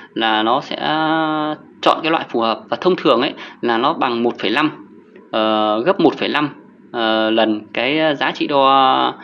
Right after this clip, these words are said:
ờ, áp suất lưu chất ở bên trong đó. Ví dụ như là lưu chất trong đó vận hành là bình thường normal là khoảng, ờ, khoảng, ờ, một, một ba chẳng hạn, thì cái giá trị đo của cái thiết bị này nó phải từ một phẩy năm đến gấp hai lần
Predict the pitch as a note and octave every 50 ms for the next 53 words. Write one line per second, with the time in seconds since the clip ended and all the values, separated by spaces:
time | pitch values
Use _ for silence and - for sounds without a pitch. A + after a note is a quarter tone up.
0 | - - - - - - A2 A2 A2 A2 A2 A2 A2 - - - - - - -
1 | D3+ - - F#3 F3 E3 E3 F#3+ G3+ - C3+ C#3+ C3+ - C3 A#2+ C3+ D3 D#3+ F3
2 | E3+ - D#3 C#3+ C3+ A#2+ A2 G#2+ A2+ - - - - - C3+ C#3 C#3+ - - -
3 | - C#3+ C3 C#3 D3 D#3 - - - A2+ G#2+ G#2+ G#2+ G#2+ G#2 G#2+ A2 A2 A2 A#2+
4 | A#2 A#2 C3 C3 B2+ A#2+ A2+ A2 G#2+ G#2+ G#2 - - - G2+ G2+ G#2 G#2+ G#2+ G#2+
5 | G#2+ G#2 G#2+ G#2+ - - - - - - - - - - - - - - _ _
6 | - - - - - - - - - - - - - - F#2+ G2+ G#2+ G#2+ G#2+ G#2+
7 | A2 - - - - - - B2 A#2 A2 - - C3 C#3+ C#3+ B2+ A2 G#2+ A2+ A2+
8 | - - - - - - A2 G#2 G#2 G#2 - G#2+ A#2+ B2 C#3 D3 E3+ - - G#2
9 | B2+ C3+ C#3 C3+ C3 - - B2 A2 G#2 A2+ A#2+ - F3+ E3+ D#3+ E3 - G#2 G#2
10 | - - - G#2+ - A2 A2 A2 G#2 - A2 A2+ C3 C3 C3 C#3 C3+ D#3+ E3+ -
11 | - C#3+ C#3 B2+ A2+ G2 F#2+